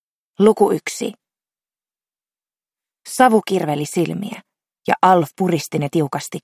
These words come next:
kiinni. Jokaisella sisäänhengityksellä tuntui siltä, kuin keuhkot olisivat olleet tulessa. Koko kehoa särki. Tuntui, kuin kaikki luut olisivat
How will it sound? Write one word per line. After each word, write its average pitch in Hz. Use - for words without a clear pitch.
kiinni. -
Jokaisella 175
sisäänhengityksellä 156
tuntui 170
siltä, 170
kuin 151
keuhkot 190
olisivat 143
olleet 139
tulessa. -
Koko 151
kehoa 156
särki. -
Tuntui, 190
kuin 175
kaikki 196
luut 156
olisivat 147